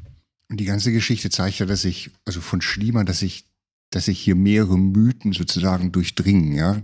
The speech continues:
Am Anfang steht, stehen die homerischen Epen, dann steht diese Person, äh, Schliemann, die unglaublich erfolgreich ist und sich selbst inszeniert, sich sel-, ständig neu erfindet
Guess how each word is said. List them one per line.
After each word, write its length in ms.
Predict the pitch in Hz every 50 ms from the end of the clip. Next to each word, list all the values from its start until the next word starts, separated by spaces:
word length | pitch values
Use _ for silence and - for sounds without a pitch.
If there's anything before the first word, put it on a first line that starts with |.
| - -
Am 200 | - - 92 101
Anfang 340 | - 92 104 - - 98 90
steht, 480 | - - - 101 95 87 - - - -
stehen 360 | - - - - 95 90 90
die 100 | 85 90
homerischen 600 | 87 85 95 90 90 95 95 98 95 - - - -
Epen, 340 | - 104 104 - - 101 107 - - - - - - _
dann 120 | - 92
steht 340 | 90 - - - 98 92 -
diese 180 | 104 90 95 90
Person, 640 | - 98 92 82 92 92 90 92 92 87 - - - _ _ _ _ _ _
äh, 320 | - 95 90 87 87 87 - - 98
Schliemann, 500 | - - - 101 107 113 107 104 98 92
die 120 | 85 92
unglaublich 520 | 82 80 104 98 101 95 92 92 95 - -
erfolgreich 520 | 90 87 - - 87 101 - - 95 87
ist 80 | 80 92
und 60 | 92
sich 200 | 85 - 87 78
selbst 320 | 80 90 92 101 98 -
inszeniert, 420 | - 87 87 - - 92 92 95 85
sich 180 | - 98 90
sel-, 180 | - - 92 90
ständig 360 | - - 101 98 92 90 85
neu 140 | 95 92 90
erfindet 400 | 71 90 - - 101 101 107 -